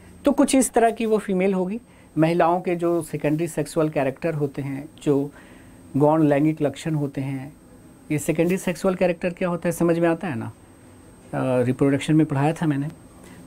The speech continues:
तो कुछ इस तरह की होगी, ठीक है। दूसरा है फ़ोर्टी फ़ोर प्लस एक्स एक्स वाई। हमने क्या कहा कि देखो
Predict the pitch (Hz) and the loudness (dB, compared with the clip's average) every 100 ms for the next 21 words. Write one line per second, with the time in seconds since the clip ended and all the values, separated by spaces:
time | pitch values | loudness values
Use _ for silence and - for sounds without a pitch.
0 | - - 196 185 - 156 - 135 117 123 | -2 0 2 0 0 -2 0 -2 -2 -6
1 | 117 110 120 - 185 127 - - - - | -6 -6 -8 -8 -6 -8 -10 -20 -20 -20
2 | - - - 165 220 269 277 175 208 - | -18 -10 4 6 6 4 4 2 0 -6
3 | - - - - - - - - - - | -18 -20 -20 -20 -20 -20 -20 -20 -20 -20
4 | - - 190 202 202 277 233 240 233 233 | -20 -2 2 2 2 0 4 4 4 4
5 | 233 226 - 185 - - - 185 190 - | 4 2 0 2 2 -4 -2 -2 0 0
6 | 143 110 101 - - - - - 135 175 | 0 0 -6 -12 -20 -20 -20 -10 0 0
7 | 185 180 147 113 131 190 - - - 147 | 0 -2 -4 -6 -6 -6 -12 -20 -4 0
8 | 160 120 | 0 -2